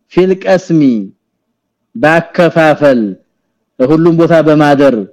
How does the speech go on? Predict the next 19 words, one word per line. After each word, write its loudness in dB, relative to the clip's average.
ሁሉም 0
ቦታ 2
በመገኘት 2
«ሚን 2
ሙክቲሂ 0
ዐንደና» 2
ማ-፣ 2
ማ-፣ -2
እያለችው -2
ነው። -12
ቀስም -2
ማለት 2
«ሚን 2
ሙክቲሂ -2
ዐንደና» 0
እኛ 2
ጋር 4
የቆዩትን 0
ያክል፣ 0